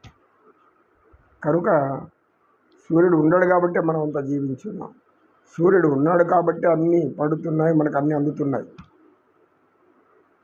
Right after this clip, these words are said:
సూర్యుడే భగవంతుడు అనుకో. వెళ్ళు, రోజు సూర్యుడికి దండం పెట్టుకొని నమస్కారం చెయ్యి. ఎందుకంటే నీకు కనబడుతున్న ప్రత్యక్ష నారాయణుడు, సూర్యనారాయణుడు.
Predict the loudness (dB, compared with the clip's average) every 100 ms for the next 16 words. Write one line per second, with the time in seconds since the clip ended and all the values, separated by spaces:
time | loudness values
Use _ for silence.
0 | _ _ 0 2 4 4 2 2 0 0
1 | -2 -2 -6 -14 -20 _ _ _ _ _
2 | -4 -4 -4 -16 _ _ _ _ -4 0
3 | 2 4 2 4 4 4 0 -2 0 0
4 | -2 0 0 0 0 0 2 2 2 0
5 | -6 -14 _ 0 2 2 2 0 0 0
6 | 0 -2 -4 -4 -4 -4 -4 -2 0 2
7 | 2 2 -2 -6 -18 _ _ _ _ _
8 | -2 2 4 2 0 -2 -6